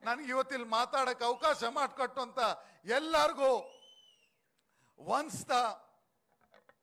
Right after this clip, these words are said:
ಈ ವೇದಿಕೆ ಮುಖಾಂತರ ನಾನು ಒಂದಿಬ್ರು ಮೂರು ಜನಕ್ಕೆ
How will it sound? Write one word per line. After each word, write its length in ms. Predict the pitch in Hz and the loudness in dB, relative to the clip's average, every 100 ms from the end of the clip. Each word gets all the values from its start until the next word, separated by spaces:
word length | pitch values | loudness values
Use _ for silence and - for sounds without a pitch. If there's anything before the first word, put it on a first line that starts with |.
| _ _ _ - _ _ _ 220 | _ _ _ -20 _ _ _ -16
ಈ 120 | 233 | -8
ವೇದಿಕೆ 500 | 226 262 262 233 294 | -2 -2 -2 -4 -4
ಮುಖಾಂತರ 520 | 269 277 262 262 262 247 208 - _ _ _ _ | -4 -4 -4 -4 -4 -2 -4 -8 _ _ _ _
ನಾನು 300 | 202 233 247 226 214 - _ _ _ 202 | -2 0 0 -2 -4 -10 _ _ _ -10
ಒಂದಿಬ್ರು 500 | 226 226 233 247 277 | -8 -6 -4 -4 -2
ಮೂರು 280 | 254 269 | 0 -2
ಜನಕ್ಕೆ 760 | 240 240 247 247 254 220 185 - | -2 -4 -4 -4 -4 -2 -4 -10